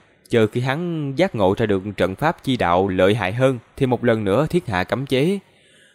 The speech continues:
Sau khi làm xong hết thảy mọi việc, Hàng Lập một lần nữa quay lại dược viên của Lạc Vân Tông, chuẩn bị đem vài thứ trong động phủ cũ di chuyển đi. Nhưng không nghĩ tới, chờ hắn ở đây lại có một thân ảnh yểu điệu mê người đứng ở bên núi đá trong dược viên.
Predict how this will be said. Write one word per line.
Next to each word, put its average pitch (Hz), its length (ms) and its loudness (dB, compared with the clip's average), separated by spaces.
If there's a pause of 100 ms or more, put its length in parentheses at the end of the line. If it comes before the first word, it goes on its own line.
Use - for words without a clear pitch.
(160)
Sau 131 200 -2
khi 127 140 0
làm 98 240 -2
xong 110 180 -4
hết 160 160 -4
thảy 104 140 -2
mọi 98 160 -2
việc, 95 240 0 (340)
Hàng 117 200 -4
Lập 110 160 -2
một 113 160 -4
lần 107 220 2
nữa 110 340 0
quay 120 160 0
lại 98 120 -2
dược 92 220 -4
viên 113 220 -2
của 120 100 -2
Lạc 85 200 -4
Vân 107 160 -4
Tông, 117 200 0 (680)
chuẩn 117 220 2
bị 101 180 4
đem 113 160 0
vài 98 220 0
thứ 135 300 0
trong 110 160 0
động 95 160 -2
phủ 98 220 0
cũ 107 320 0
di 110 100 -2
chuyển 98 260 -2
đi. 120 200 0 (540)
Nhưng 113 260 -2
không 110 220 -2
nghĩ 98 140 0
tới, 165 420 0 (180)
chờ 107 120 4
hắn 117 180 -4
ở 131 100 2
đây 123 320 0
lại 107 160 0
có 156 120 -6
một 107 160 -4
thân 117 160 -4
ảnh 92 200 -2
yểu 104 260 0
điệu 98 220 4
mê 135 240 0
người 98 280 0 (120)
đứng 135 180 0
ở 151 80 0
bên 110 180 -2
núi 127 160 0
đá 123 260 2
trong 104 180 -4
dược 87 160 -4
viên. 113 240 -2